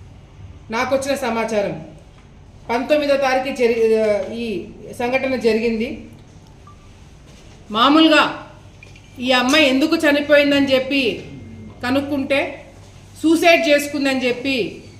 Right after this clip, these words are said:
బయటికి చెప్పడం జరిగింది. ఆ సూసైడ్ చేసుకుంది అని చెప్పి ఆ అమ్మాయిని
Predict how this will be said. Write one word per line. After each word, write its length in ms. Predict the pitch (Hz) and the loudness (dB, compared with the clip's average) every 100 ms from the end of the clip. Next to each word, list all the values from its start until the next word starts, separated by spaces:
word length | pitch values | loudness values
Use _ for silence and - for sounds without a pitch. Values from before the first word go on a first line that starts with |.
| - | -4
బయటికి 380 | 226 240 240 240 | -2 -2 -4 -6
చెప్పడం 320 | 240 226 233 | -4 -4 -2
జరిగింది. 440 | 202 180 180 160 156 - - - - - - - - - - - 226 | -4 -4 -6 -8 -12 -16 -20 -20 -20 -20 -20 -20 -20 -20 -20 -8 -2
ఆ 40 | 233 | -2
సూసైడ్ 440 | 285 311 349 330 311 233 - - | 0 2 6 6 6 2 -4 -6
చేసుకుంది 520 | 254 269 285 294 294 294 | 0 0 0 -2 0 0
అని 140 | 285 277 | 2 0
చెప్పి 200 | 269 285 | 0 0
ఆ 60 | 262 | 0
అమ్మాయిని 260 | 247 277 269 | 0 -2 -2